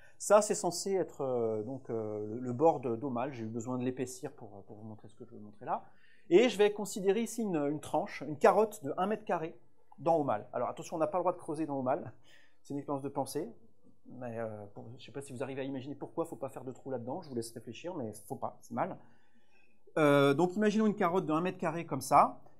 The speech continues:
Et, euh, on va mettre une machine là-dedans qui prend, qui est, euh, qui est soumise à, au rayonnement de la, de la, de, de l'étoile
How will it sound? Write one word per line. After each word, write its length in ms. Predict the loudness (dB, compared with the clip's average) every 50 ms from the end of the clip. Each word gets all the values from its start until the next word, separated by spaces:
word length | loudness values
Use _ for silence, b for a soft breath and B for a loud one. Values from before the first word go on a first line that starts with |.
| -10 0
Et, 200 | 6 8 10 12
euh, 140 | 12 10 10
on 260 | 10 10 8 8 8
va 120 | 6 4 4
mettre 180 | 4 2 2
une 80 | 0 2
machine 420 | 2 2 2 0 -2 -4 -2 -2
là-dedans 360 | -2 -2 -2 -2 -2 0 -2 -2
qui 340 | -4 -6 -8 -6 -8 -8 -12 -16
prend, 400 | 0 2 4 4 4 4 0 -4 -12 -18 -20 -20 -20 -20 -20 -20 -20 -20 -20 -20 -20 -20 -20 -20 -20 -20 -20 -20 -20 -20 -20 -20 -20 -20 -20 -20 -20 -20 -16
qui 220 | -6 -2 0 2
est, 60 | 2
euh, 340 | 2 2 2 2 2 0 -2
qui 120 | -4 -6 -6
est 20 |
soumise 320 | -4 -2 -2 -2 0 0
à, 120 | 2 4 4
au 140 | 4 4 4
rayonnement 500 | 4 6 6 6 6 6 6 2 0 0
de 80 | 0
la, 240 | 4 4 6 6 4
de 80 | 2 2
la, 560 | 2 2 2 2 2 2 0 0 -2 -4 -6
de, 140 | -6 -8 -6
de 120 | -6 -2
l'étoile 560 | -2 -2 -4 -2 -2 0 0 0 0 -4 -6